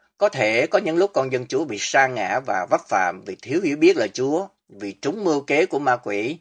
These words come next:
vì sự yếu đuối của xác thịt, vân vân. Nhưng nếu ai có lòng chân thật, ăn năn tội, chân thật tin nhận sự cứu rỗi của Chúa và khao khát sống theo lời Chúa, thì chính Đức Thánh Linh sẽ giúp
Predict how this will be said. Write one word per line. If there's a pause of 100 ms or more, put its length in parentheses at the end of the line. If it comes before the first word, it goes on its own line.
(440)
vì
sự
yếu
đuối
của
xác
thịt, (240)
vân
vân. (680)
Nhưng
nếu
ai
có
lòng
chân
thật,
ăn
năn
tội, (240)
chân
thật
tin
nhận
sự
cứu
rỗi
của
Chúa (280)
và
khao
khát
sống
theo
lời
Chúa, (480)
thì
chính
Đức
Thánh
Linh
sẽ
giúp